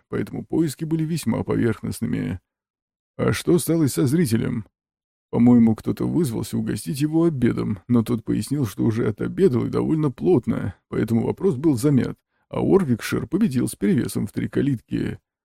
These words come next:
«Не слишком похоже на наш случай», тем, кто только что настроился на нашу волну, будет любопытно знать, что, а, два человека, двое довольно неряшливо одетых мужчин и самый что ни на есть настоящий диван,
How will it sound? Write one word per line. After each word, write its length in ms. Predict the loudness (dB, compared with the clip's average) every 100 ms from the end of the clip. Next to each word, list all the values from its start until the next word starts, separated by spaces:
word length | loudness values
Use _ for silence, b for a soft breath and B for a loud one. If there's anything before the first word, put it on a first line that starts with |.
| _ _ _ _ _ _
«Не 160 | 2 2
слишком 420 | 2 -4 -2 -4
похоже 420 | -4 -4 0 2
на 120 | 2 0
наш 180 | -2
случай», 560 | -2 0 0 0 -2 -4 _ _ _
тем, 200 | 2 2
кто 120 | 2
только 260 | 2 2 2
что 140 | 0
настроился 540 | 0 0 2 2 2 0
на 100 | 0
нашу 280 | 0 0 0
волну, 360 | 0 0 0
будет 320 | 0 0 0 -2
любопытно 600 | -2 -4 -4 -4 0 0
знать, 280 | 0 0
что, 480 | -2 -4 -4 -4 -6 -4
а, 380 | 0 0 -2 -6 -10 _ -8
два 260 | -2 2 2
человека, 800 | 4 4 4 2 0 -4 -4 -4
двое 340 | 0 2 2
довольно 360 | 2 2 2 4
неряшливо 520 | 2 2 0 0 0
одетых 360 | 2 0 -2 -2
мужчин 400 | -2 -2 -2 -2
и 120 | -2
самый 420 | -4 -4 -2 -2
что 160 | -2 -2
ни 80 | 0
на 60 |
есть 240 | 0 -2 0
настоящий 640 | -2 0 0 -2 -2 -4
диван, 520 | 0 2 2 0